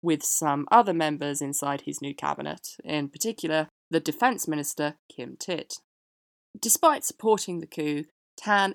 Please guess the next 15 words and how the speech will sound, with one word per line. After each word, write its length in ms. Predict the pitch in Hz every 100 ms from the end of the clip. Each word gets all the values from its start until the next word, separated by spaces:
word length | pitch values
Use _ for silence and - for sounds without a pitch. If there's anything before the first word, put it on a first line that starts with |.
| -
immediately 600 | 196 180 180 185 185 175
freed 320 | 175 160 156
the 60 | 151
former 320 | - 147 139
government 400 | 143 143 151 147
cabinet 440 | - 247 185 156 -
ministers 680 | - - - - - - -
and 300 | 170 156 151
had 320 | 160 160 -
seven 380 | - 160 156 151
members 300 | 147 143 -
of 120 | -
the 60 | 156
coup 240 | - -
arrested. 600 | 139 240 277 - - -